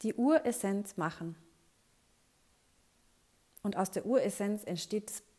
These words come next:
Schönst, Größt und Bestmögliche. Aus diesem Apfelkern entsteht das Bestmögliche, was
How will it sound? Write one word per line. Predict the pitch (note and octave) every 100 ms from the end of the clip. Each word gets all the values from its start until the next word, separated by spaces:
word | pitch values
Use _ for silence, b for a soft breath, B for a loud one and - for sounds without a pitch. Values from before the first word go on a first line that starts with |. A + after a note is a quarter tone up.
| _ _
Schönst, | - A#3+ C4+ F#4+ - - - - -
Größt | A#3 B3 C#4+ -
und | G#3+ G3+
Bestmögliche. | G#3 B3 - A3 A#3 A#3 F#3 F#3+ G3 A#3 - b b b b b b b
Aus | A#3+ D4+
diesem | - B3 A#3+
Apfelkern | F#3 A3+ A3 - G3+ G3
entsteht | G3+ - G#3+ G#3
das | -
Bestmögliche, | A3+ C4+ - A3+ A3+ A#3 F#3 F#3 G3 A#3 A#3+ b b b b b b b F3
was | G3+